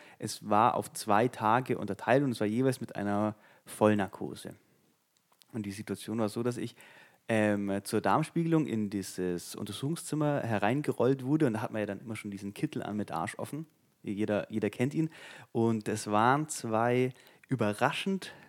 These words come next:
gut aussehende, <laughs> es waren zwei überraschend gut aussehende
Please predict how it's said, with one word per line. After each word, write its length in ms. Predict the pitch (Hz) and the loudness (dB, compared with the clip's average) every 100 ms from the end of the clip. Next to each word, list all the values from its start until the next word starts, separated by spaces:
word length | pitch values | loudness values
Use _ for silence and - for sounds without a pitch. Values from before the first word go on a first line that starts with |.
| _ | _
gut 240 | 165 175 | -8 -6
aussehende, 640 | 127 127 - 127 127 127 120 | -4 -4 -2 -2 0 0 2
<laughs> 340 | 113 113 113 113 127 131 _ _ _ _ | 2 4 2 0 -6 -10 _ _ _ _
es 240 | - - 117 160 | -6 -4 2 4
waren 160 | 160 | 4
zwei 180 | 180 147 | 2 2
überraschend 600 | 135 120 113 110 - 139 | 4 2 2 0 0 -2
gut 240 | - 165 151 | -2 0 0
aussehende 440 | 135 131 120 120 | 2 0 0 -2